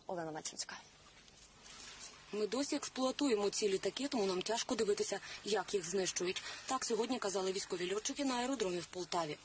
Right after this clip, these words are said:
Speaker 2: Такі ж емоції в американців, які вважають Ту двадцять два М три інженерним витвором, аналогів якому в С Ш А немає. Але Штати якраз і дали гроші на ліквідацію цих важких бомбардувальників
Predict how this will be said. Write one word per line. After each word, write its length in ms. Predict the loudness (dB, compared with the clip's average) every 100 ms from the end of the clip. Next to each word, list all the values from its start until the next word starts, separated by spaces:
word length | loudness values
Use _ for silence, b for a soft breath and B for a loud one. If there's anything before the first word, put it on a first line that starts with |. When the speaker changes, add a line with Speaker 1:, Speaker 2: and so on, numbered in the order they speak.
| -10 B B
Speaker 2:
Такі 240 | -4 0
ж 60 | 0
емоції 400 | 2 2 2 2
в 80 | 2
американців, 600 | 2 0 0 0 0 -2
які 240 | -2 0
вважають 380 | 0 2 2 0 0
Ту 140 | -2
двадцять 400 | 0 -2 -2 -4
два 220 | -2 -2 -2
М 180 | -4 -4
три 240 | 0 0 0 B B 0
інженерним 520 | 4 4 4 2 2
витвором, 400 | 0 0 -2 -2 -4 B
аналогів 440 | 0 2 2 2 0
якому 360 | 0 2 2
в 40 | 2
С 140 | 0
Ш 140 | 2
А 120 | 2 2
немає. 380 | 2 2 0 -4 -8 B B
Але 180 | B 2
Штати 380 | 2 0 0 0
якраз 340 | 0 0 -2 -2
і 60 |
дали 280 | 0 2 2
гроші 360 | 2 2 2 2
на 120 | 2
ліквідацію 540 | 0 0 0 0 0
цих 220 | 0 -2 -2
важких 320 | 0 -2 0
бомбардувальників 840 | 0 0 0 0 2 2 2 -2